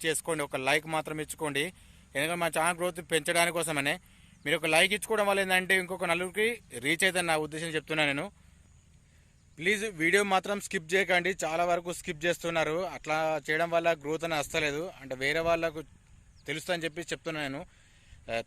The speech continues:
తప్పుగా అనుకోకుండా ఒకసారి మాత్రం చూడండి చివరి వరకు. ఇదే నేను చెప్పిన వెహికల్ అండి ఇది. చూసుకొని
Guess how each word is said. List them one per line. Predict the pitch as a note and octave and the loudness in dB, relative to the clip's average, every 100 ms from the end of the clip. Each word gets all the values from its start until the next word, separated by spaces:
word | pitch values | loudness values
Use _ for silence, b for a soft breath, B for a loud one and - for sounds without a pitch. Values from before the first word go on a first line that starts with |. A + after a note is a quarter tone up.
| A#2+ | -4
తప్పుగా | B2 F3 | -4 -2
అనుకోకుండా | F#3+ F#3+ E3 F3+ F3 | 0 -2 -4 0 0
ఒకసారి | E3 - E3 | 0 -2 -2
మాత్రం | D#3+ D3+ E3 E3 D3 | 0 -2 -2 -6 -2
చూడండి | D3+ D#3 C3+ | 0 0 -2
చివరి | C#3+ C#3+ | -2 0
వరకు. | C#3 B2+ D#3+ - _ _ _ _ _ _ - - - - - - B2+ | 0 0 -10 -14 _ _ _ _ _ _ -20 -18 -18 -20 -20 -12 -2
ఇదే | D3+ F3+ | 4 4
నేను | E3+ D#3+ | 4 2
చెప్పిన | D3 E3 E3 E3+ - _ _ _ _ - - - - | 2 2 2 -2 -10 _ _ _ _ -20 -20 -20 -2
వెహికల్ | A#2+ C3+ D3 | 2 4 8
అండి | C#3 B2+ | 6 6
ఇది. | B2+ G#3 G#3 _ - _ _ - - - | 0 -2 -6 _ -20 _ _ -20 -20 -10
చూసుకొని | C#3+ - D#3 | -6 0 4